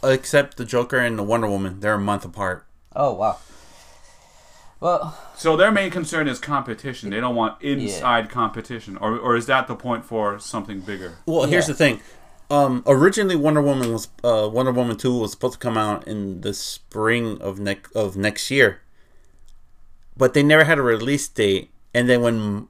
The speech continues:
Speaker 1: when, um, Marvel took the first shot with Captain Marvel's release date,
Speaker 2: Mm-hmm.
Speaker 1: then they're like, "Oh, no, no, no, we gotta push it."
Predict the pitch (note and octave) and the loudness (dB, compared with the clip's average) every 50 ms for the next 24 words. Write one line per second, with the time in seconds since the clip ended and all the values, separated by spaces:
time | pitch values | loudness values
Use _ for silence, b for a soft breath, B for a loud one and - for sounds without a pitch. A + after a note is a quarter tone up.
0 | - - A2+ A#2 A2+ G#2+ G#2+ G#2+ G#2 G#2 G2+ G2+ G2+ G2+ G2+ G#2+ A2+ B2 C3 C3 | -8 -4 -2 0 0 2 2 4 4 4 4 2 0 -2 0 4 6 8 8 8
1 | B2+ B2 A2+ G#2+ F#2 - - - - - - - - A#2+ - - A2 - B2 G#2+ | 6 4 2 2 -2 -6 -10 -18 -20 -20 -6 -2 -2 -2 0 -2 0 0 0 0
2 | - - - A#2 A#2 G#2+ G2+ - - - - - G#2+ G#2+ G#2 - - - - - | 0 0 0 2 2 2 2 0 -6 -12 -10 -4 -2 -2 -2 -4 -6 -14 -20 -20
3 | _ - - - A#2 A2 - A2+ G#2 G2+ A#2+ E3+ G#3+ G#3 F#3+ E3 C3+ - - - | _ -2 0 2 2 2 2 2 4 6 6 6 6 6 6 4 4 4 0 -4
4 | A2 - - G#2 G2+ G#2+ G#2 G#2 G2+ - - - G#2+ G2 F#2+ G2 - - - - | -14 -12 -6 -4 -2 -2 -2 -2 -4 -6 -2 0 2 4 4 2 0 -4 -10 -16
5 | - - G#2 G#2 A2+ - - B2+ B2+ C3 B2+ B2 A#2 A2+ A2 G#2 b b b b | -14 -12 -10 -10 -6 0 2 4 6 6 6 6 6 6 4 0 b b b b
6 | - A2+ A#2 A2+ A2+ A2 G#2+ G#2 G#2 G2+ G2 F#2+ F2+ F2+ b b b b - - | -2 0 2 2 2 4 4 4 2 2 2 0 -2 -4 b b b b -20 -18
7 | - - A2+ A2 B2+ A#2+ A2 - - C3 A#2 - - - | -12 -10 -2 0 2 2 2 2 2 2 2 2 0 -6